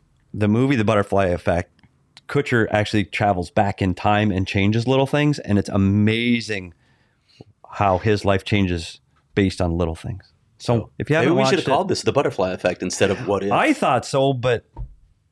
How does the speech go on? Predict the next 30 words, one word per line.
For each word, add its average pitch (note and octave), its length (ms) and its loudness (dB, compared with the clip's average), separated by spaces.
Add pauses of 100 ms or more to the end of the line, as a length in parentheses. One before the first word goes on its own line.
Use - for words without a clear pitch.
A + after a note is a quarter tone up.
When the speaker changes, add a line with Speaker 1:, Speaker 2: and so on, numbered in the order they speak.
(200)
Speaker 1:
I A#2 80 2
didn't A#2+ 160 2
Speaker 2:
You G#2+ 60 2
thought F3 80 0
Speaker 1:
think D#3+ 100 2
of - 60 0
Speaker 2:
so D3 40 2
Speaker 1:
it C3 60 2
Speaker 2:
at, B2 60 0
Speaker 1:
till G#2 80 0
Speaker 2:
like, G#2+ 80 2
Speaker 1:
now. G2 380 2
Speaker 2:
eight C#3+ 220 0
thirty C#3+ 260 0
Speaker 1:
<laughs> A2+ 40 0
Speaker 2:
this E3+ 240 2
morning G3 400 2 (300)
Speaker 1:
No, - 80 2
I G#3+ 100 2
thought C4+ 180 0
of - 60 2
Speaker 2:
after D3+ 120 0
Speaker 1:
it C3 40 2
now. A#2 180 2
Speaker 2:
the A2 80 0
graphics C3+ 380 -2
were G#2 120 -4
made. F#2+ 320 -2
Speaker 1:
I F3+ 140 2
know. C#3 340 0